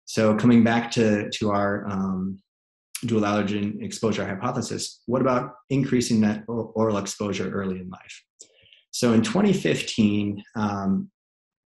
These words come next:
there was a landmark study published known as the leap trial. Um, the idea for this trial actually came out of, uh, observational studies, uh, done by some of these investigators.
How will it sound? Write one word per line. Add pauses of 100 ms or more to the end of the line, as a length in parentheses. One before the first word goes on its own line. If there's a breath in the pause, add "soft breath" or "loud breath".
(140)
there
was
a
landmark
study
published (260)
known
as
the
leap
trial. (440)
Um, (340 loud breath)
the
idea
for
this
trial
actually
came
out
of, (500)
uh,
observational
studies, (400)
uh,
done
by
some
of
these
investigators.